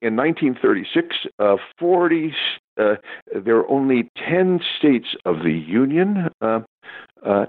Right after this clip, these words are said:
in which, uh, uh, the Republicans, uh, get forty percent of the vote.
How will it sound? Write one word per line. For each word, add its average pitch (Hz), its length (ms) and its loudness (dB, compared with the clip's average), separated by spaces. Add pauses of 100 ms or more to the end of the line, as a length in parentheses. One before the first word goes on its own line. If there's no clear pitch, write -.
(120)
in 110 260 0
which, 147 240 0 (300)
uh, 113 200 2 (400)
uh, 92 260 2 (420)
the 90 320 2
Republicans, 135 800 0 (180)
uh, 104 160 2 (100)
get 123 300 0 (300)
forty 135 340 2
percent 113 500 0 (120)
of 92 140 0
the 92 80 2
vote. - 280 -2